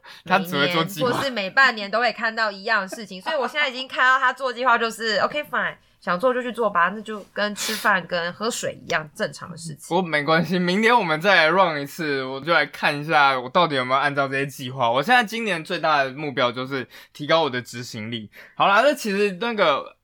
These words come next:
Speaker 1: 我不是真的完全没有按照计划走，只是我的那个进度很缓慢，那个进度条就是现在还在五趴十趴这样子。
Speaker 2: 就滚动式调整。
Speaker 1: 不要这个样子。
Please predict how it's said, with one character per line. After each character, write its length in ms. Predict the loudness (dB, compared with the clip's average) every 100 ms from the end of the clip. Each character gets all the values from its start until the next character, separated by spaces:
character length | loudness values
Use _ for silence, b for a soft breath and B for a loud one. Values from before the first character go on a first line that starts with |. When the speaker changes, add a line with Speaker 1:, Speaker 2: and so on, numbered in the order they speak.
| _
Speaker 1:
我 360 | 2 2 2 _ _
不 120 | -4
是 180 | -2 -2
真 240 | 0 2
的 180 | 4 4
完 180 | 2 0
全 200 | 0 0
没 80 | 4
有 120 | 4
按 200 | 4 2
照 160 | 2 0
计 220 | -2 0
划 220 | 2 2
走， 200 | -2 -6
只 140 | -2
是 80 | 2
我 200 | 4 4
的 120 | 2 0
那 120 | 0
个 100 | -2
进 340 | -4 -6 -4
度 160 | -4 -4
很 240 | -4 -8
缓 240 | -4 -4 -4
慢， 180 | -8 -6
那 60 |
个 80 | -6
进 220 | -6 -8
度 160 | -6 -8
条 300 | -8 -10 -8
就 160 | -12
是 260 | -10 -10 -10 B B -2
现 100 | 0
在 80 | 0
还 100 | 2
在 140 | 2
五 140 | 0
趴 200 | 0 -2
十 200 | -2 -8
趴 180 | -8 -8
这 80 | -6
样 160 | -8 -6
子。 100 | -8
Speaker 2:
就 80 | -4
滚 220 | -6 0
动 200 | 0 0
式 180 | -6 -4
调 240 | -4 -4
整。 420 | -4 -4 -4 -8 -20 _ _
Speaker 1:
不 60 | -6
要 60 |
这 120 | -2
个 40 | 0
样 220 | -2 -4
子。 160 | -10